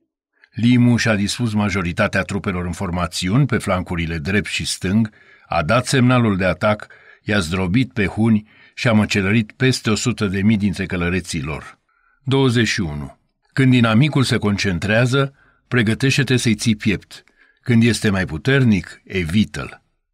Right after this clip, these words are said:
Douăzeci și doi. Înfurie-i generalul și derutează-l. Li Chuan. Dacă generalul este coleric, autoritatea sa poate fi ușor răsturnată.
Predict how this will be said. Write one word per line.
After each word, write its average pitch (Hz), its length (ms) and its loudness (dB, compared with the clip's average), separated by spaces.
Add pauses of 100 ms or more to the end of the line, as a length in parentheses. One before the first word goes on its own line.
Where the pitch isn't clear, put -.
(920)
Douăzeci 113 540 2
și 107 100 0
doi. 85 400 -6 (120)
Înfurie-i 123 840 4
generalul 104 800 0
și - 200 -6
derutează-l. 85 840 -6 (920)
Li 120 220 2
Chuan. 87 560 -2 (260)
Dacă 92 320 -2
generalul 107 580 2
este 107 240 0
coleric, 107 640 0 (320)
autoritatea 110 760 0
sa 123 180 0
poate 110 320 -2
fi - 180 -4
ușor 113 460 0
răsturnată. 95 840 -6